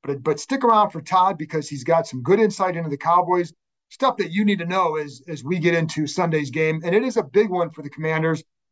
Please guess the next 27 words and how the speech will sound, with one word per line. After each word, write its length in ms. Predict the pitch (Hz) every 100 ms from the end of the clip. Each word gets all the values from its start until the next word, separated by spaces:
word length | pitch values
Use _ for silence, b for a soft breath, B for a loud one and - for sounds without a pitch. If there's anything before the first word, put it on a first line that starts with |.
| _ _
Not, 360 | 139 185 240 240 _ _ _ -
listen, 300 | 185 143 156
you 120 | 262
can 160 | 254
recover 640 | 202 160 - 202 196 135 113 _
from 180 | 175
a 40 | 143
one 300 | 131 170 180
and 120 | 160
two, 200 | - 175
one 220 | 139 175
and 180 | 160 156
three 200 | 170 160
start 440 | - - 180 156 -
even, 420 | 156 143 117 - _ _ _ _ _
but 120 | 131 120
they 240 | 117 214 254
need 220 | 208 160
this 220 | 180 175 - -
to 100 | 143
get 260 | 131 156 139
you 200 | 180 202
guys 280 | 170 156 -
back, 260 | 143 123
to 100 | -
get 200 | 123 190
that 240 | 190 156